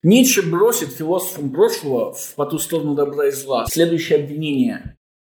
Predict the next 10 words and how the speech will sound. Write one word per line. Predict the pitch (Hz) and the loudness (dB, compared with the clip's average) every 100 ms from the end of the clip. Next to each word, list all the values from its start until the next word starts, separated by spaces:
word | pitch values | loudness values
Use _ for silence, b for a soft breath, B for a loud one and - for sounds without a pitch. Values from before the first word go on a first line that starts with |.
| _ _ | _ _
Они | 139 160 180 202 196 | 2 4 4 2 2
лишь | 143 131 139 | 0 -2 -4
ретранслируют | 139 135 139 139 135 180 185 156 123 113 - 143 | -6 -4 -4 -4 -6 -4 0 0 0 -4 -8 -6
народные | 139 139 151 131 127 123 | -2 0 0 0 -2 -4
предрассудки. | 123 120 123 - 151 131 - 107 _ _ _ | -10 -12 -8 -6 -6 -8 -18 -20 _ _ _
И | 135 127 | -6 2
так | 147 - | 2 2
становятся | - 123 127 120 120 117 | -2 0 0 -2 -8 -12
популярными. | - 131 120 110 104 - _ _ _ - | -12 -4 -2 -2 -6 -18 _ _ _ 2
«Подумайте, — | 151 160 233 208 - | 2 4 4 2 -2